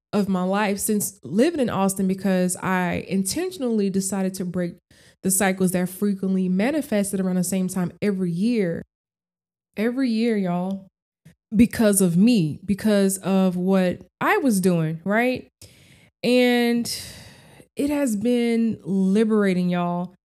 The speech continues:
I allowed myself to be free on purpose, and that is important. Okay, so let me repeat that. I decided to,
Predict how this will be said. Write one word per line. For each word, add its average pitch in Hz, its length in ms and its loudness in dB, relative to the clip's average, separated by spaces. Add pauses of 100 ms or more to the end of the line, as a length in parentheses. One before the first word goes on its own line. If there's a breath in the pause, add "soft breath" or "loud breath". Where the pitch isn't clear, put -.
(440 soft breath)
I 220 160 0
allowed 220 500 2
myself 208 560 2
to 208 140 -4
be 180 240 -2
free 220 540 -2
on 190 300 -2
purpose, 214 680 0
and 190 220 0
that 196 200 0
is 202 240 -4
important. 196 760 -4 (500)
Okay, 226 220 -2
so 208 200 -2
let 226 120 2
me 311 60 -2
repeat 320 400 -2
that. - 300 0
I 262 140 0
decided 285 400 0
to, 220 400 -6